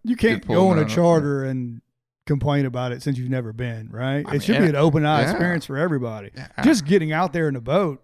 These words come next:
Speaker 1: for most people,
Speaker 2: For sure.
Speaker 1: especially haven't been here, is cool just
Speaker 2: Yeah.
Speaker 1: to be out there.
Speaker 2: Yeah, I, I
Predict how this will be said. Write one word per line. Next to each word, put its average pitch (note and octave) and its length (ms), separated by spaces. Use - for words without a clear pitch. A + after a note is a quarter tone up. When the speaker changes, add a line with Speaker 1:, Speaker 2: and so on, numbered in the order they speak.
Speaker 1:
for D3 100
most D#3+ 320
people, B2 460
Speaker 2:
For - 60
sure. - 180
Speaker 1:
especially E3+ 440
haven't B2+ 280
been D#3 160
here, A#2+ 240
is A2+ 120
cool A2+ 360
just C3 120
Speaker 2:
Yeah. G#2+ 40
Speaker 1:
to C3+ 60
be B2 180
out C#3+ 180
there. G#2 180
Speaker 2:
Yeah, - 180
I, - 120
I - 200